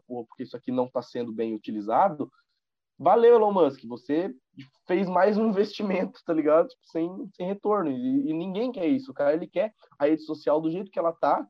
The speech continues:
ou melhor, só melhor, né? Pra atrair mais gente ainda, né? Não tem por que ele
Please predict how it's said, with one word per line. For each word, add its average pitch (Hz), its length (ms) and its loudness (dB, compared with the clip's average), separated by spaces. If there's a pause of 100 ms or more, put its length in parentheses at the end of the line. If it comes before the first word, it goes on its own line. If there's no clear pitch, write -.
(140)
ou 180 100 -2
melhor, 165 400 0
só - 240 -6
melhor, 196 380 0
né? 135 260 -4
Pra 117 180 -8 (240)
atrair 131 280 -4
mais 160 320 -4
gente 143 300 -6
ainda, 107 200 -8
né? 117 160 -4
Não 127 60 -8
tem 156 140 -8
por 156 120 -8
que 147 120 -6
ele 131 220 0